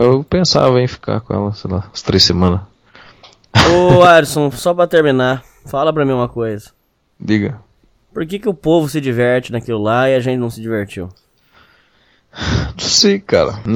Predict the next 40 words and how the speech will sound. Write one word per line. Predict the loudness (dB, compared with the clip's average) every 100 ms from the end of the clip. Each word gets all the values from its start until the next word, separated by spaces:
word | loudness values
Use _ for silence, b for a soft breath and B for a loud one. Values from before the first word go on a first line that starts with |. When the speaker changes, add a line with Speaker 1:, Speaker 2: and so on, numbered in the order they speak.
| 0
Speaker 1:
É | 0
uma | 2 0
coisa | 2 2 4
que |
eu | 2
não |
consegui | 2 -2 -2 -2 0
explicação, | -2 -4 -4 0 2 2 2 4
não, | 4 2
bicho. | 0 -4 -10 -6 0
Eu | 2
não | 2
sei, | 4 4
eu |
acho | 4 0
que, | 0 2 2
eu | 4 4
acho | 4 0 -6
que | -2 0
Speaker 2:
Eu | 2
gravei | 6 6 6
um | 4
programa | 6 4 6 4 2
inteiro, | 0 0 0 0
que |
depois | -4 -2 -2
você |
vai | 0 0
ouvir, | 0 -4 -4
falando | -2 0 0 -2
sobre | -4 -2 0
exatamente | -2 2 2 2 -2 0 0 -2 -6 -6
esse | -6 -4 -8
assunto. | -8 -8 -10 -10 -12
Eu | -8
queria | -6 -6
que | -6
você | -10
dissesse | -10 -6 0 0 -2
porque | -10 -10 -6 -4 -2